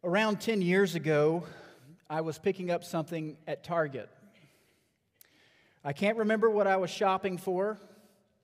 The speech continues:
but a random woman came up to me and asked me for help.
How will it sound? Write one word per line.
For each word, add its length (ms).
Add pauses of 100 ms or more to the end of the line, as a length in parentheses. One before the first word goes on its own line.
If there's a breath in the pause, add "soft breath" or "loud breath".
(920 soft breath)
but 140
a 40
random 460
woman 340
came 280
up 160
to 100
me 500
and 160
asked 440
me 200
for 180
help. 500